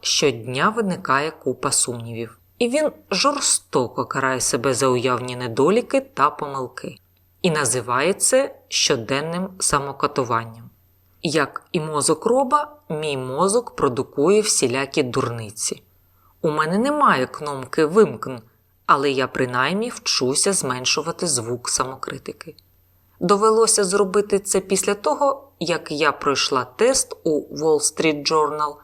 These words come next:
щоб дізнатися рівень моєї самокритичності. За шкалою дисфункційного ставлення до себе в мене був високий рівень самокритики і перфекціонізму. Я завжди переконана, що люди погано про мене думають,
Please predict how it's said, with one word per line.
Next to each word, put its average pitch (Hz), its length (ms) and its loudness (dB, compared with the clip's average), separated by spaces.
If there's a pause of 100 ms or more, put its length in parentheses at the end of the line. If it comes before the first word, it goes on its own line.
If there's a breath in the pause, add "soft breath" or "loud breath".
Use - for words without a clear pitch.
(180)
щоб 269 240 0
дізнатися 240 680 0 (120)
рівень 185 460 0
моєї 175 460 0
самокритичності. - 1120 -4 (560)
За 165 220 0
шкалою 151 680 2
дисфункційного 135 1080 -2
ставлення 269 580 0
до 269 140 0
себе 269 500 0
в 123 160 -6
мене 143 300 -2
був 131 360 -4
високий 131 840 0
рівень 214 440 0 (100)
самокритики 151 1120 0
і 143 200 0
перфекціонізму. 139 1300 -4 (1080)
Я 254 180 4
завжди 214 460 0
переконана, 190 760 -2
що - 240 0
люди 131 260 0
погано 131 520 0
про 131 120 0
мене 131 260 -4
думають, 170 680 -2